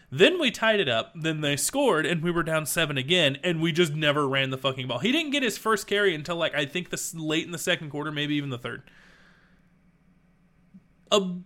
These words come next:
Speaker 1: Abysmal. And then on top of that, we set an N F L record for most penalties for the first,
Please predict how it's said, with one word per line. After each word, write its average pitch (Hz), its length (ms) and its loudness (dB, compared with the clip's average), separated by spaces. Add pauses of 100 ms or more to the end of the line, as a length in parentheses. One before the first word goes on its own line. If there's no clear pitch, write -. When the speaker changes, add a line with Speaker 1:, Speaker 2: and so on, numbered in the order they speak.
(100)
Speaker 1:
Abysmal. 127 640 2 (320)
And 165 140 -4
then 175 100 -4
on 170 100 -2
top 185 260 -2
of 147 140 -10
that, 240 420 0 (480)
we 185 140 2
set 196 240 4
an 180 100 -2
N 190 100 2
F 175 120 -4
L 147 140 0
record 175 400 -2
for 180 120 -2
most 165 240 -2
penalties 214 440 2
for 131 140 -6
the 120 100 -4
first, - 380 -6